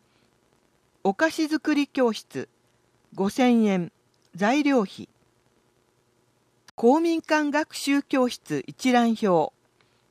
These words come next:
名称、目的、講師、定員、期日、時間、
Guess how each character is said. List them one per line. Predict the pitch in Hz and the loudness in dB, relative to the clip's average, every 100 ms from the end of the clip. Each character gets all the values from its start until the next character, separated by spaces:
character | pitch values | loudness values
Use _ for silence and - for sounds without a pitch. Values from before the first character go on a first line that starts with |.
| _ - | _ -2
名 | 208 262 | 0 0
称、 | - 254 214 185 - _ _ _ _ | 0 0 2 0 -2 _ _ _ _
目 | 185 196 - | -4 -2 -4
的、 | - 240 - 208 185 - _ _ _ _ | -2 -2 -2 -8 -8 -10 _ _ _ _
講 | 311 294 | 0 2
師、 | 240 - 127 - _ _ _ _ | 0 -6 -12 -12 _ _ _ _
定 | 214 247 254 | 0 2 2
員、 | 226 208 180 - _ _ _ _ _ _ | 2 0 -2 -6 _ _ _ _ _ _
期 | - 294 | -6 -2
日、 | 285 226 - 147 - _ _ | -2 -4 -8 -10 -10 _ _
時 | 165 | -10
間、 | - 214 208 180 | -4 -2 -2 -4